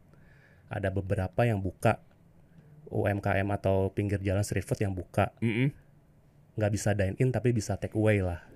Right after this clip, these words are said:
Speaker 2: Oke.
Speaker 1: Gitu.
Speaker 2: Oke.
Speaker 1: Nah, di saat periode itu mungkin orang-orang tuh masih di rumah semua, masih stay di rumah semua. Tapi
Speaker 2: Mm-mm.
Speaker 1: ya gua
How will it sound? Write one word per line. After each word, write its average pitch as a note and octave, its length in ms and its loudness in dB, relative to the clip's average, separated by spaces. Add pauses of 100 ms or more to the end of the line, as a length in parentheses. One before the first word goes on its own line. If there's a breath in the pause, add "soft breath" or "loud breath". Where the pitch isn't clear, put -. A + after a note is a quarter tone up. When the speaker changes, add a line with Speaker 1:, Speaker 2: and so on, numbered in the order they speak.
Speaker 2:
Oke. G#2+ 480 2
Speaker 1:
Gitu. F2+ 400 -4
Speaker 2:
Oke. G#2+ 320 -2
Speaker 1:
Nah, F#2 480 -8 (480 soft breath)
di G#2 80 -6
saat G2 240 0
periode G2+ 400 2
itu C#3+ 400 4 (720)
mungkin A2+ 240 4
orang-orang A#2+ 400 8
tuh F#3+ 160 6
masih A2 240 4
di G2+ 160 0
rumah G2+ 240 0
semua, G#2+ 320 -2
masih G2+ 160 -6
stay G#2 160 -4
di G2 160 -4
rumah G2 160 -4
semua. G#2 320 -4
Tapi C3+ 400 0
Speaker 2:
Mm-mm. - 80 -16
Speaker 1:
ya F2+ 480 -8
gua A2 400 -2